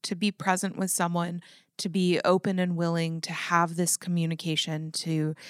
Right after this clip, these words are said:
hear what they have to say and express yourself, right? So being present with them.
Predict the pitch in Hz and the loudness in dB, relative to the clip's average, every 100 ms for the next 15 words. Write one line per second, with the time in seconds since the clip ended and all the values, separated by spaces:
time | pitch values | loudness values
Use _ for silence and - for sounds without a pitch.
0 | - - - - 202 190 185 185 175 170 | -18 -20 -14 4 6 8 6 4 4 2
1 | 165 180 170 175 170 165 156 160 160 - | 0 -2 0 4 4 4 2 -2 -2 -2
2 | 165 156 - 151 - - - - 151 - | 0 -2 -4 -2 -2 -4 -10 -12 -12 -10
3 | - 151 151 _ _ _ - 156 196 180 | -12 -10 -12 _ _ _ -20 -4 0 2
4 | 175 165 - 156 127 - 131 - - - | 2 0 -2 -2 -2 -6 -10 -8 -10 -8